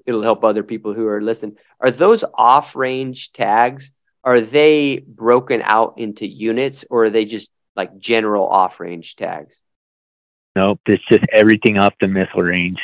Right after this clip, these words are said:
Speaker 2: So, um, generally, you know, most people are gonna be somewhat relatively near the missile range itself, you know, whether it's, you know, a mile out or twenty miles out, but you get too far away, you're your odds of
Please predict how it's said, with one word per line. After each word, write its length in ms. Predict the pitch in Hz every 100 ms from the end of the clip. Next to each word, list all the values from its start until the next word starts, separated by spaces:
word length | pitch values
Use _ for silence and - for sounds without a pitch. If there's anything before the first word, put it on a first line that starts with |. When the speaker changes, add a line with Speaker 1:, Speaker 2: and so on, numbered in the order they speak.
| -
Speaker 2:
So, 260 | 87 95 - - - - _ -
um, 260 | 101 95 95
generally, 380 | 127 120 117 110
you 120 | 110
know, 360 | 107 107 107 110
most 280 | 107 104 -
people 320 | - 117 - 110
are 100 | 104
gonna 240 | 107 107
be 240 | 98 104 101 -
somewhat 460 | 113 107 107 101 - _ 123
relatively 920 | 113 107 101 - 101 101 98 98 90
near 580 | 104 101 104 104 104 101 - _ _ _ _ _
the 60 | 85
missile 360 | 92 95 101
range 300 | 95 95 98
itself, 500 | 87 - 98 95 98 -
you 100 | 85
know, 140 | 92
whether 340 | 95 92 90 90
it's, 220 | 90 - - - - - _ _ _ _ _
you 80 | 90
know, 160 | 98
a 60 | 98
mile 400 | 95 95 101 98
out 360 | 95 101 107
or 220 | 101 90 - _ _ -
twenty 260 | 107 98
miles 320 | 90 92 95 90
out, 220 | 95 92 -
but 180 | 85 - - - - - _ _ _
you 100 | 110
get 180 | 107 95
too 160 | - 117
far 200 | - 98
away, 240 | 95 95 95
you're 340 | 92 92 92 - - _ - -
your 220 | 98 95
odds 200 | 92 90
of 100 | 92